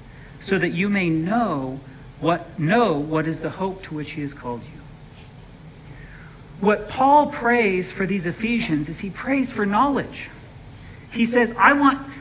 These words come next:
I pray that you would know something. I pray that you would understand something.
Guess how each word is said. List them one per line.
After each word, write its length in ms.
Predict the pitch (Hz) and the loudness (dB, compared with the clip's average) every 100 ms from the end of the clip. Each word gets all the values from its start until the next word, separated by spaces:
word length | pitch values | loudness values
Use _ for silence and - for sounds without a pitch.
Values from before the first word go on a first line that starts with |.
| - | 0
I 200 | 226 285 | 4 4
pray 440 | - - 285 294 | 2 2 4 4
that 140 | 277 226 | 2 0
you 160 | 226 | 0
would 100 | 226 | 0
know 320 | 196 208 262 247 | 0 2 2 0
something. 520 | - 165 - 117 - - - - - - - | 0 -2 -4 -10 -12 -18 -20 -20 -20 -16 2
I 120 | 208 | 2
pray 340 | - 247 285 | 4 4 6
that 160 | 269 233 | 4 2
you 140 | 220 | 2
would 100 | 220 | 0
understand 960 | 208 214 214 202 - 226 233 240 233 - | 2 0 0 -2 -2 0 2 2 0 -2
something. 520 | - 165 143 110 104 | -2 -2 -2 -6 -10